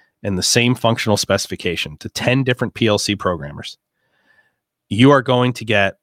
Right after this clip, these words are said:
ten completely different programs that do the exact same thing. They're all gonna pass functional acceptance testing, okay? That is, the customer is gonna say, 'You built me what I asked for.' But they're gonna be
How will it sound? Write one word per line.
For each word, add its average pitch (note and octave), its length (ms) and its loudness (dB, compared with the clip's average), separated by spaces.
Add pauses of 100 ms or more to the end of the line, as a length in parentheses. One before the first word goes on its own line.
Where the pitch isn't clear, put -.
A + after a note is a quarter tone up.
ten B2+ 340 0
completely C#3 720 2
different B2+ 340 2
programs F#2+ 680 0 (460)
that G#2 180 -2
do A2 220 4
the G#2 140 0
exact F#2+ 380 0
same F2+ 220 -4
thing. - 280 -6 (920)
They're F2 200 -6
all B2 240 4
gonna C3+ 160 -2
pass B2 360 -2
functional A2 400 -2
acceptance G#2+ 500 -4
testing, A2+ 380 -4 (500)
okay? G#2 320 -2
That F#2+ 160 0
is, F#2+ 120 -4
the - 80 -6
customer C3+ 520 0
is G#2+ 80 -6
gonna G#2 160 -2
say, G#2+ 260 2
'You G2+ 220 2
built A2 300 4
me F2+ 280 -6 (1000)
what G#2 180 4
I G2 120 4
asked C3 260 0
for.' F2 280 -12 (960)
But G#2 240 0
they're A#2+ 100 4
gonna C3 100 6
be G#2 180 -4